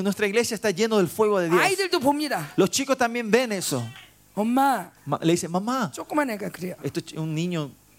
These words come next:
Speaker 1: pequeño dijo así.
Speaker 2: 아빠하고 엄마하고 싸우는데
Speaker 1: La mamá y la papá se estaban peleando ese día.
Speaker 2: 아빠가 계속 엄마한테 뭐라고 하니까
Speaker 1: El papá le estaba regañando a la mamá.
Speaker 2: 아이가 갑자기
Speaker 1: El niño, el bebé,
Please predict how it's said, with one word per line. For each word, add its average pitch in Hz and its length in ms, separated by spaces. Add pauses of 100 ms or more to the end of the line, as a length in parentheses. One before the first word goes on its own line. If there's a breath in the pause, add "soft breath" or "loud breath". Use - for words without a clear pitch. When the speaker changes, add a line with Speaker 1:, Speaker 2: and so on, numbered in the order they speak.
(300)
Speaker 1:
pequeño 143 420
dijo 127 220
así. 117 220
Speaker 2:
아빠하고 202 540
엄마하고 190 320
싸우는데 190 600
Speaker 1:
La 135 100
mamá 139 300
y 190 40
la 190 100
papá 170 220
se 165 100
estaban 165 220
peleando 151 360
ese 120 180
día. 107 320 (480)
Speaker 2:
아빠가 175 680 (100)
계속 262 380
엄마한테 196 360
뭐라고 175 320
하니까 - 380
Speaker 1:
El 120 80
papá 139 280
le 165 100
estaba 139 300
regañando 135 500
a 175 40
la 156 100
mamá. 107 420
Speaker 2:
아이가 226 300
갑자기 170 640
Speaker 1:
El 117 200
niño, 147 380
el 110 60 (100)
bebé, 131 320